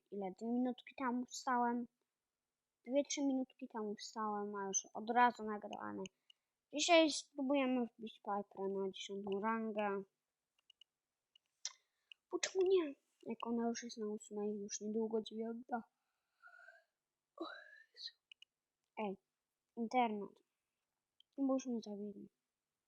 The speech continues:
Co za nubka. Ból do niej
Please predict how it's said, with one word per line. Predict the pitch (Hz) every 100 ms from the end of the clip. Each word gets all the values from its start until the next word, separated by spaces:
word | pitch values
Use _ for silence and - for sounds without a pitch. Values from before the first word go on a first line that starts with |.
| _ _ _ _ _ _ _ _ _ _ _ _ _ _ _ _ _ _ _ _ _ 214 220 -
Co | 240
za | 254
nubka. | 269 294 - 190 190 185 _
Ból | 196 214 233
do | 226
niej | 226 208 202